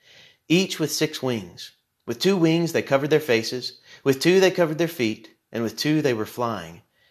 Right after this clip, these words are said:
And they were calling to one another, 'Holy, holy, holy is the Lord Almighty.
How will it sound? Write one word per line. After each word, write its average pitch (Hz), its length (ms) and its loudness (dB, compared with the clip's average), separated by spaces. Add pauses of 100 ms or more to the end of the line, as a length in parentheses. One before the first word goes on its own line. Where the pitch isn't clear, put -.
And 151 100 2
they 196 80 6
were 185 100 2
calling 190 420 2
to 117 80 -10
one 113 140 -2
another, 92 460 -8 (440)
'Holy, 208 440 6
holy, 175 420 2
holy 127 600 0 (340)
is 110 140 -8
the 110 80 2
Lord 143 440 4
Almighty. 113 760 0